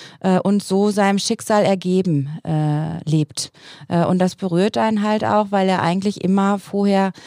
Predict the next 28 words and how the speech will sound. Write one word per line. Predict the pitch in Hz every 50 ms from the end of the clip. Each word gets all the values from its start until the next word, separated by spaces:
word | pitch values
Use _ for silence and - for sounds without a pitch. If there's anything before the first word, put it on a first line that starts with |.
| - - _ -
gefestigt | - 185 - - 196 196 - - - 240 208 - - -
war | 208 202 208 208 - -
und, | 185 190 - - -
äh, | 190 185 185 180
halt | 180 175 180 175 - - -
durch | 196 208 226 247 240 - - -
einen | 185 175 180
Unfall | - 196 226 247 - - 226 208 208 208 214 220 214 _ - - - _ _
seine | - 190 190 196 185
Arbeit | - 170 185 202 208 -
verloren | - 226 214 208 208 208 208 220 220
hat | 214 - -
und | 190 190 190
dann | 190 190 202
ist | 208 196
einmal | 185 175 185 202 214 214 214
diese | 190 202 196 190 202
Spirale | 196 - - 214 202 190 185 196 220 220
angefangen. | 196 180 175 170 165 160 - - 165 170 175
Also | 175 165 170
wir | 175 175
sagen | 175 185 185 185 190
immer, | 196 196 190
das | 185 185 185 -
ist | 190 -
so | - 196
eine | 190 185
Spirale, | 180 - - 185 180 175 175 180 196 214 220